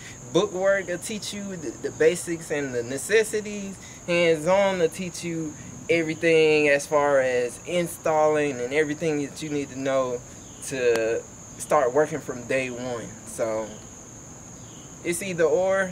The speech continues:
Choose your, choose your fate. You can, uh, also t-, choose to work with us at Nice H vac. We help out new technicians every time. Here at Nice H vac, we help out new technicians learn how to get off the couch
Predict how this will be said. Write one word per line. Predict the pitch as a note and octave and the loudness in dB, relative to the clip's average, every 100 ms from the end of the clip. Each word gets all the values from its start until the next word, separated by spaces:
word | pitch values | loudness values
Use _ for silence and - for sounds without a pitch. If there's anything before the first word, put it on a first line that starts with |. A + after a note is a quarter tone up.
| F3+ | -6
Choose | - G#3 G3 E3+ | -6 -4 -6 -6
your, | F3+ F3+ E3+ E3 | 2 4 4 2
choose | D3 G3+ F#3+ | -4 -8 -8
your | F#3 | -8
fate. | F3 F3+ G3 F3+ - - - - - - - | -4 -2 -2 -4 -10 -16 -16 -18 -18 -16 -12
You | D#3 | -4
can, | E3+ D#3 | 2 4
uh, | D3 C#3+ | 4 2
also | - E3+ - E3 | 2 2 2 -2
t-, | D#3+ - C#3+ | -2 -10 -10
choose | - F#3+ E3+ | -8 -8 -6
to | F3 | 0
work | F3 F3 D3+ | 2 4 2
with | E3 | 0
us | F#3 F#3+ F3+ - | 0 -2 -2 -2
at | D#3+ E3 | 0 2
Nice | F3 F3 | 0 0
H | D3+ F3 E3+ | -2 -2 -4
vac. | E3+ F#3 D#3+ | 0 2 2
We | D3+ E3+ | 0 -2
help | E3 D#3+ D#3+ | 0 0 2
out | D3+ D3 | 2 2
new | E3 E3+ E3+ | 0 -4 -4
technicians | F#3 C#3+ E3 - E3 D#3 | -4 -4 -4 -6 -6 -4
every | D#3+ D#3 | -4 -4
time. | D#3+ F3 E3 E3 E3 E3 - - - - - - - | -2 0 0 0 -2 -4 -12 -18 -18 -18 -18 -10 0
Here | E3 E3 | 2 2
at | D#3+ | 2
Nice | D#3+ D3+ | 2 2
H | D#3 E3 D#3 | 0 0 0
vac, | E3 D#3 | 2 4
we | D3+ E3+ | 2 0
help | E3+ D3+ | 0 2
out | C#3 C3 | 0 0
new | D3+ | -2
technicians | D3+ D#3 C#3+ D3+ D3+ D#3 D3 C3 | -2 -4 -2 -4 -4 -4 -6 -4
learn | C#3+ D3+ D3 D3 | -2 0 0 -2
how | B2+ | -2
to | B2+ | -2
get | A#2+ D3+ D#3 | -4 0 2
off | D3+ D3 | 2 2
the | - | -6
couch | - E3 D3+ - - | 0 2 2 -4 -10